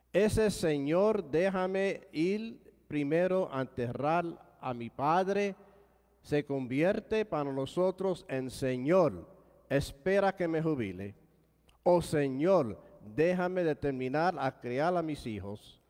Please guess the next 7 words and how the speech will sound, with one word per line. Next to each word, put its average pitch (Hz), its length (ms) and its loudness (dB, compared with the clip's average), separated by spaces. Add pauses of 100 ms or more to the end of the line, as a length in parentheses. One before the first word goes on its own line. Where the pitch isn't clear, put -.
(220)
O 160 180 4
"Señor, 139 760 0
déjame 156 420 0
terminar 135 800 -2
mis 131 280 -6
estudios". 92 1160 -12 (720)
Siempre 135 800 -6